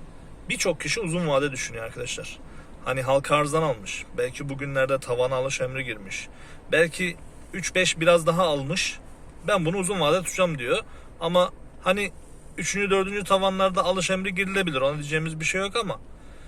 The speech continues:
geçmişte yedinci, sekizinci tavanlara, onuncu tavanlara alış emri giren vardı. Aman arkadaşlar, aman dikkat edelim. Çok önemli. Bu noktada sakın ama sakın yükselen fiyatları göz önünde bulundurup, "Ya işte şunun hedefi buraya, daha çok gidecek, daha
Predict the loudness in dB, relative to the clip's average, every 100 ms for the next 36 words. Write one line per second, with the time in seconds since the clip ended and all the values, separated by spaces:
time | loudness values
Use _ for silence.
0 | -16 -16 -16 -6 -4 -2 0 2 2 4
1 | 2 2 -2 2 2 2 2 0 4 4
2 | 4 2 2 2 -2 0 2 2 2 0
3 | 0 0 -2 -4 0 2 2 0 -4 -6
4 | -14 -6 -4 -2 -2 -4 -8 -10 -10 -10
5 | -12 -12 -12 -10 -4 -4 -4 -6 -6 -8
6 | -16 -16 -16 -16 -16 -18 -18 -16 -12 0
7 | 0 6 8 8 6 2 0 0 0 6
8 | 6 6 2 6 4 4 0 2 2 0
9 | -2 -2 0 2 4 2 2 -2 -2 -14
10 | -16 -16 -16 -14 -4 -2 4 6 6 4
11 | -2 -10 -14 -14 -6 2 2 4 4 4
12 | 2 2 4 4 4 2 2 2 2 6
13 | 6 6 4 -2 0 4 4 6 2 0
14 | 6 6 6 4 2 2 0 -4 -6 0
15 | 2 2 4 4